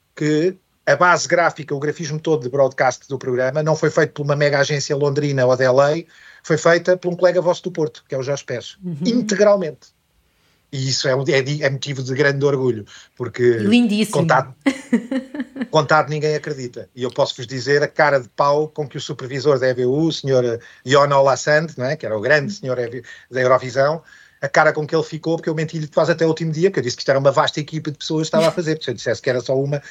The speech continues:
Speaker 1: ele tirava-me aquilo da mão. E eu confiei, acreditei no Jorge, eh,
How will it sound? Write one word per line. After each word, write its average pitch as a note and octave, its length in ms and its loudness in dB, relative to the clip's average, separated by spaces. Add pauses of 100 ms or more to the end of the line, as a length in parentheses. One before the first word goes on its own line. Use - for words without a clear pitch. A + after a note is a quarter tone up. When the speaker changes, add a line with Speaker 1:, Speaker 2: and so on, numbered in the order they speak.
(120)
Speaker 1:
ele D3+ 140 4
tirava-me D#3 380 2
aquilo D3+ 200 -4
da D#3 100 0
mão. C3 220 -4 (640)
E G#2+ 160 -4
eu A#2 200 2
confiei, F3+ 540 2
acreditei B2+ 380 -10
no A#2+ 100 -10
Jorge, D3+ 440 0 (360)
eh, F2 520 -12